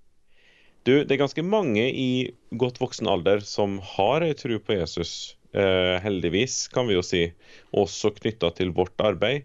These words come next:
Men det skjer jo det er jo ikke i de voksnes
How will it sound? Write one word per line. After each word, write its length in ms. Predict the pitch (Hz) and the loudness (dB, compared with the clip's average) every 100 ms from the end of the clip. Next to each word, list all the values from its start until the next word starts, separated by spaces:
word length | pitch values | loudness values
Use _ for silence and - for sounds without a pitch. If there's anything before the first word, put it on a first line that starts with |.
| - - - _ - | -12 -20 -20 _ -2
Men 220 | 113 113 | 0 0
det 140 | 127 | -2
skjer 560 | - - 135 98 82 80 | -4 -4 0 0 0 0
jo 140 | 135 165 165 - _ _ - | -2 -2 -4 -12 _ _ -12
det 140 | 95 120 | 0 2
er 100 | 104 | 4
jo 120 | 120 | 2
ikke 200 | 139 156 | 0 0
i 220 | 143 131 123 | 2 0 0
de 160 | 123 120 120 107 147 | 2 2 2 0 -4
voksnes 580 | - - - 92 107 | -6 -8 -4 -2 0